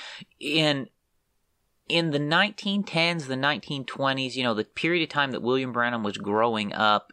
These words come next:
and coming, you know, uh, into his adolescence and, and into the early stage of his ministry,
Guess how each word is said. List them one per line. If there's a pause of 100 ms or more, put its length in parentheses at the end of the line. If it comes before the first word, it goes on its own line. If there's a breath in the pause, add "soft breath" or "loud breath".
and
coming,
you
know,
uh,
into
his
adolescence
and, (240 soft breath)
and
into
the
early
stage
of
his
ministry,